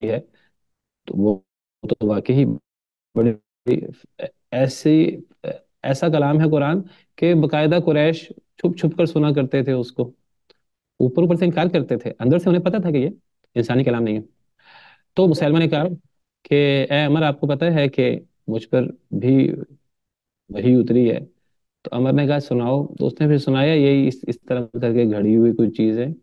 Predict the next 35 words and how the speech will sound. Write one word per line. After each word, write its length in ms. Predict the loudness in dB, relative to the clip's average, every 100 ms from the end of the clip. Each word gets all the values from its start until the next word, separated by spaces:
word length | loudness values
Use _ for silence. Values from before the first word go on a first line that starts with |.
| _ _ _ _ _ _ _ _ -2
तो 460 | 2 4 2 0 -4
हजरत 280 | -2 -2 -2
अमर 280 | -2 0
बिन 140 | 2 0
आस 200 | 0 -2
उससे 180 | -4 -2
कहने 200 | 0 0
लगे 180 | 0
कि 400 | -2 _ _ -4
"ए 120 | 0 0
मुसलमा, 480 | 0 -2 -2 0
अंदर 220 | 0 2 2
की 100 | 2
बात 280 | 0 0
ये 380 | -2 -2 -2 -2
है 240 | -2 -2 -2
कि 180 | -4 -4 -8 _ _ _ _ _ -4
वैसे 260 | -2 -2
तो 100 | -2
मैं 180 | -4 -2
और 80 | -4
तुम 280 | -2 -4 -2
एक 200 | -2 0
जैसे 320 | 0 0 -2
ही 80 | -2
हैं, 160 | -4 -10 _ _ _ _ _ _ _ _ _ _ _ _ -6
हम 120 | -4
मोहम्मद 420 | -2 -2 -2 -2
के 80 | -2
मुखालिफ 460 | -2 0 2 2 0
हैं 160 | -6
सल्लल्लाहु 300 | -4 -2 0
अलैहि 100 | -2
वसल्लम 300 | -2 -2 -2
के", 160 | -2